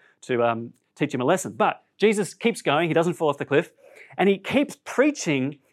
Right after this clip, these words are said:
the good news that God's kingdom, God's reign on earth is finally here. "The time when God's will will be done on earth as it is in heaven is now," says Jesus. "It's coming."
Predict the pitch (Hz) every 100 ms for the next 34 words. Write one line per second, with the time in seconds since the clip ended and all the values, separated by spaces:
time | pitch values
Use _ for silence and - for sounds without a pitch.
0 | _ 160 135 190 214 180 214 269 151 131
1 | 135 180 175 - _ - 196 208 208 147
2 | - _ - 247 254 139 165 185 170 -
3 | 147 135 170 226 233 180 160 220 127 113
4 | _ 165 139 - - 202 208 208 185 160
5 | 208 185 104 - _ _ _ _ _ 147
6 | - 208 226 202 175 147 - _ - 151
7 | 131 135 180 208 214 170 175 175 147 -
8 | 202 233 - 165 160 165 170 165 143 233
9 | 170 156 - _ 165 151 165 220 233 143
10 | 123 120 - 110 98 139 - - 262 233
11 | 110